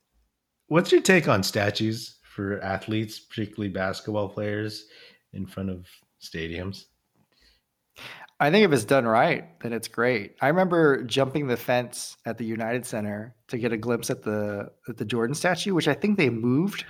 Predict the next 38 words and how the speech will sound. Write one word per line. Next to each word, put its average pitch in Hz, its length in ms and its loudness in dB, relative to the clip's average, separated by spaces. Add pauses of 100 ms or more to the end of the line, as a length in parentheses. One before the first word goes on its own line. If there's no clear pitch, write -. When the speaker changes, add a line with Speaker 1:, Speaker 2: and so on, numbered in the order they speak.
Speaker 2:
now. 190 220 0
It's 165 120 -4
no 151 140 4
longer, 147 320 4
like, 113 200 2
in 120 120 0
the 117 80 -2
parking 117 360 -2
lot 165 340 -2 (440)
or 120 140 0
in 117 80 -2
the 113 60 -6
front, 120 280 -4
in 131 80 0
a 127 80 0
really 131 240 2
random 117 320 0
spot. 123 380 2
I 131 40 2
think 131 160 -2
it's 107 120 -6
inside 110 460 -6
the 147 80 -4
arena 160 280 -4
now. 185 320 -6 (360)
Speaker 1:
Hmm. 87 180 -12
Speaker 2:
Um, 113 420 -4 (220)
but, 139 120 4
like, 139 220 2
there's 208 220 4
good 247 180 0
statues. - 800 -2 (360)
I 160 120 6
think 202 300 2 (200)
the 143 120 6
really, 165 520 6 (240)
I 135 60 2
mean, 139 340 0